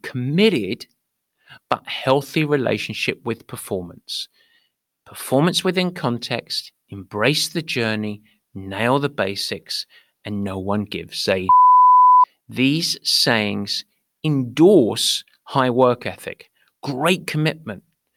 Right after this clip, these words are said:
the requirement to do a lot of things right, but they guard against falling into a paralyzing mindset that shackles growth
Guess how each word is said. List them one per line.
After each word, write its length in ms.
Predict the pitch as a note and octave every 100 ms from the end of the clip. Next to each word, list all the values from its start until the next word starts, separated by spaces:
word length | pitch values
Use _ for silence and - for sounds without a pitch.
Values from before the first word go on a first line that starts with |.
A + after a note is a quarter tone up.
| _ _
the 100 | F#3+
requirement 720 | G#3 G#3 F#3+ F#3 G3+ G3 -
to 120 | -
do 160 | F3 D#3+
a 20 |
lot 280 | C#3+ D3 D#3+
of 100 | F3
things 400 | - E3 D#3 D#3
right, 640 | B2 B2+ A2 - - - - _ _ _ _ _ _ _ _
but 400 | G#3+ D#3 - - - _ _
they 200 | B2 C#3
guard 440 | C3 C3+ C#3+ F3+
against 640 | D#3+ D#3 D3+ A#2 G2 - -
falling 440 | - D3+ D3+ C#3
into 300 | A#2 A#2+ C3+
a 100 | G#2
paralyzing 800 | - - C#3+ D3 B2 B2+ B2+ C3+
mindset 580 | B2 G2+ G2+ - A#2 -
that 200 | - -
shackles 560 | - D#3+ C#3+ C#3 A#2+
growth 580 | - A2+ A2 F#2+ G#2+ -